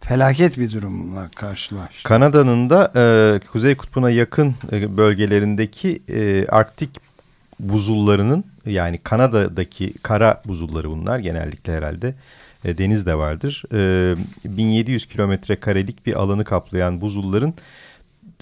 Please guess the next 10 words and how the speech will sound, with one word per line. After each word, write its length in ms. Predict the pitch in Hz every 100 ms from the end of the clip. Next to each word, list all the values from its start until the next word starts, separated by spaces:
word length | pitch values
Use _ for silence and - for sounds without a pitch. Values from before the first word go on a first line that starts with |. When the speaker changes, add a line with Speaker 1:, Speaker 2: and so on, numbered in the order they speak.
| -
Speaker 2:
e, 60 | 104 101 95 95 92 95 - _ _ _ _ _ _ -
top-, 600 | 131 131 - 127 120 117
çok 180 | 151 139
ilginç. 320 | 101 95 -
Hem 180 | 151 135
bin 60 | 131
yedi 180 | 135 143
yüz 120 | 131
kilometre 460 | - 110 101 -
kare, 380 | 101 110 127 143